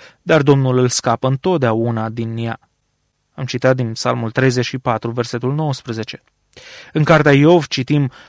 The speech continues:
„Omul se naște ca să sufere, după cum scânteia se naște ca să zboare.” Domnul Iisus a spus, „În lume veți avea necazuri, dar îndrăzniți, eu am biruit lumea.” Și chiar și apostolul Pavel a spus,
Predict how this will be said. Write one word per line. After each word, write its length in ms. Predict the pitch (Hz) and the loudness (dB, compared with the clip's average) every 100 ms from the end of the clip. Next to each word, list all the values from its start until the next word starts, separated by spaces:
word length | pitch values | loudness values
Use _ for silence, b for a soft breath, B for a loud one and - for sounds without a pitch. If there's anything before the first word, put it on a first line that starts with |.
| B | B
„Omul 460 | - 190 214 190 165 | 2 4 4 4 4
se 200 | 143 147 | 2 0
naște 480 | 143 160 156 - 113 | 2 2 2 -2 -10
ca 160 | - | -8
să 140 | 113 127 | -6 -4
sufere, 440 | - 160 143 127 | -4 0 2 2
după 260 | 131 127 139 | 0 0 0
cum 220 | 160 156 | 2 0
scânteia 640 | - 160 139 131 180 180 | 0 0 0 2 4 4
se 160 | 170 151 | 2 0
naște 360 | 139 131 - 127 | -2 -4 -4 -6
ca 140 | 120 | -6
să 160 | - 123 | -4 -6
zboare.” 580 | 113 120 147 135 - _ _ _ _ _ _ _ _ b b b | -6 -4 -4 -4 -10 _ _ _ _ _ _ _ _ b b b
Domnul 300 | 135 139 143 | 0 2 4
Iisus 300 | 135 - 185 | 2 2 2
a 80 | 147 | 0
spus, 320 | - 131 - b b - | 0 -2 -4 b b 2
„În 240 | 165 156 | 6 6
lume 320 | 196 214 135 | 6 6 2
veți 260 | 123 151 160 | 4 2 4
avea 220 | 143 143 | 4 4
necazuri, 580 | 147 147 196 165 123 - _ | 2 0 -2 0 -4 -6 _
dar 220 | - 170 190 | 0 4 6
îndrăzniți, 680 | 202 196 196 247 262 - | 6 4 2 0 -4 0
eu 60 | 139 | 2
am 120 | 139 | 4
biruit 320 | 151 165 202 | 4 2 0
lumea.” 320 | 156 117 110 _ _ _ _ _ _ _ _ | -2 -4 -4 _ _ _ _ _ _ _ _
Și 200 | - 143 | -18 -16
chiar 280 | - 208 233 | -2 0 0
și 140 | - 202 | -2 -6
apostolul 520 | - 202 - 180 160 | -6 -6 0 0 2
Pavel 300 | 180 156 131 | 2 2 2
a 60 | |
spus, 320 | 123 - 123 | 0 -4 -10